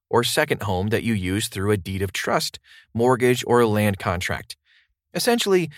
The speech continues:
you can't deduct interest on your third, fourth, or fifth home or any property you rent out. In order to claim this deduction, you must use the property for more than fourteen days out of the year,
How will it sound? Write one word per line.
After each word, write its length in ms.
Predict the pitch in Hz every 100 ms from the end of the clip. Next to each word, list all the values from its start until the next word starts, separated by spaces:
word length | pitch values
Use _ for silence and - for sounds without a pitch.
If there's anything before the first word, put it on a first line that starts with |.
| - _
you 80 | 113
can't 240 | 113 160 143
deduct 320 | 135 139 123
interest 380 | 123 131 127 120
on 120 | 113
your 140 | 110 101
third, 340 | 123 120 120
fourth, 340 | - 117 123
or 80 | 113
fifth 280 | 101 127 120
home 380 | 101 78 92 113 - _ _
or 200 | 113 123
any 220 | 139 143
property 420 | 139 117 107 110 110
you 220 | 98 92
rent 320 | 90 104 101 -
out. 420 | 107 - - - _ _ _ _ _ -
In 80 | 135
order 180 | 151 175
to 120 | 147
claim 320 | - 233 311
this 160 | 143 -
deduction, 500 | 104 85 - 214 262 _ - -
you 120 | 123
must 320 | 127 190 -
use 220 | 147 160
the 100 | 165
property 440 | 156 123 120 131 127
for 160 | 117
more 180 | 104 117
than 140 | 113 104
fourteen 520 | 147 170 143 156 143
days 280 | 113 117 113
out 160 | 101
of 80 | 95
the 80 | 104
year, 300 | 117 110